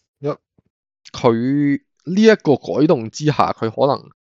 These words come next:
Speaker 2: 用弓係會好過用正常劍或者斧頭去用嗰堆技都唔奇。然後剩低我哋所知，但係佢冇 show 過 ascendance 嘅呢，就係有一個呃，野蠻人嗰邊嘅。睇落去呢，
Speaker 1: 嗯。
Speaker 2: 就同 Ancestral 有關嘅，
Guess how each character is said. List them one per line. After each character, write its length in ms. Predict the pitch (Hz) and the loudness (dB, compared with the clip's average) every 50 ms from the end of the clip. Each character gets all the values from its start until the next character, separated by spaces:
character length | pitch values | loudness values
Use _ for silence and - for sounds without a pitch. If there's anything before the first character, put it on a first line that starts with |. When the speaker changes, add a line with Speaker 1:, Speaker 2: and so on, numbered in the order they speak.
| _ _ _ _ _ _ _ _ _ | _ _ _ _ _ _ _ _ _
Speaker 2:
用 260 | - 123 113 110 110 - | -2 -2 0 0 -2 -4
弓 240 | - 170 165 151 147 | -2 -2 0 0 0
係 220 | 139 135 104 98 - _ | 2 2 2 0 -2 _
會 160 | - 104 101 | -6 -6 -6
好 180 | 101 - - 101 110 113 | -6 -6 -8 -8 -8 -6
過 180 | - 127 113 | -2 -2 -2
用 160 | 104 95 95 90 | -2 -2 -6 -8
正 160 | - 98 98 | -10 -10 -8
常 200 | - 98 87 95 - | -8 -10 -12 -12 -10
劍 220 | - 107 101 104 | -8 -8 -6 -6
或 100 | 95 87 | -8 -4
者 100 | - 98 | -4 -4
斧 320 | - - - - - 107 113 | -6 -6 -14 -16 -12 -12 -12
頭 380 | - - - 52 - - - - _ _ _ _ _ _ _ _ _ _ _ - | -8 -8 -8 -8 -8 -10 -12 -16 _ _ _ _ _ _ _ _ _ _ _ -8
去 60 | 117 101 98 | -8 -6 -6
用 160 | 98 90 87 | -8 -8 -6
嗰 140 | 101 - 104 | -8 -8 -6
堆 180 | - 107 107 | -4 -6 -6
技 200 | - - - - - | -6 -10 -14 -10 -8
都 100 | 113 113 | -10 -10
唔 60 | 120 | -10
奇。 240 | 151 - - - - - _ _ _ _ _ _ _ _ _ _ _ _ _ _ _ | -12 -16 -18 -20 -20 -20 _ _ _ _ _ _ _ _ _ _ _ _ _ _ _
然 200 | 113 110 107 104 | -14 -12 -10 -2
後 340 | 110 113 107 110 113 113 - _ | 0 0 0 0 -2 -4 -6 _
剩 280 | - 143 120 120 120 123 | -2 -2 -2 -2 -4 0
低 220 | - 180 196 190 | 2 2 4 4
我 140 | 156 127 113 | 4 4 2
哋 120 | 110 104 | 2 0
所 200 | - - 110 127 | 0 -2 -4 -4
知， 180 | - - 147 143 | -4 -4 -2 0
但 120 | 131 104 | 2 2
係 120 | 113 101 95 | 2 0 -4
佢 200 | - 110 104 101 | -6 -8 -10 -8
冇 160 | 95 101 104 | -10 -10 -8
show 260 | - - 151 156 160 | -4 -2 -2 -2 -2
過 200 | 143 120 104 98 | -2 -2 -2 -2
ascendance 420 | - - 123 123 117 - 104 104 | -2 -4 -6 -6 -6 -10 -12 -12
嘅 80 | - 117 | -10 -8
呢， 100 | 120 117 - _ | -10 -10 -12 _
就 120 | - 101 | -8 -8
係 160 | - - 85 | -6 -6 -8
有 60 | 87 85 | -6 -4
一 160 | 87 120 131 - | -4 -4 -4 -6
個 440 | - 120 107 101 98 98 95 98 - _ _ _ _ _ _ _ _ _ | -6 -6 -4 -4 -4 -4 -6 -8 -10 _ _ _ _ _ _ _ _ _
呃， 260 | - 113 98 92 95 | -2 0 0 0 0
野 160 | 98 107 107 | 0 0 -2
蠻 240 | 107 95 90 87 87 | 0 -2 -6 -6 -8
人 200 | 90 92 101 104 | -14 -20 -20 -12
嗰 160 | 101 - 107 | -8 -8 -8
邊 200 | - 120 120 113 | -6 -6 -6 -6
嘅。 120 | 104 95 - - - _ _ _ _ _ _ _ _ _ _ _ _ | -6 -8 -8 -10 -16 _ _ _ _ _ _ _ _ _ _ _ _
睇 240 | - - 107 131 180 | -10 -2 0 2 4
落 120 | 208 165 131 | 4 4 2
去 100 | 131 135 | 2 2
呢， 120 | 143 170 | 2 0
Speaker 1:
嗯。 40 | 170 | 0
Speaker 2:
就 140 | - 123 104 | 2 0 0
同 180 | - - 92 85 | 0 -2 -8 -8
Ancestral 720 | - 101 107 - 175 170 - - - - 131 - - - | -8 -6 -2 0 0 0 0 -2 -6 -8 -10 -10 -8 -10
有 160 | - - - - | -10 -10 -10 -4
關 280 | - 117 101 101 98 - | -2 0 0 0 -2 -4
嘅， 120 | - - | -10 -18